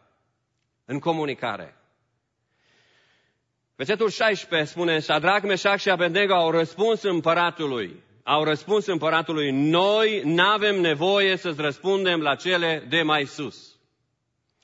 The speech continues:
Parcă cu toții într-un glas au spus același lucru.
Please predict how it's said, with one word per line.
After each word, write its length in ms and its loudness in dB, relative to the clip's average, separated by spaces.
Parcă 340 0
cu 140 -8
toții 420 -2
într-un 400 0
glas 300 0
au 140 0
spus 400 -8
același 520 0
lucru. 560 -4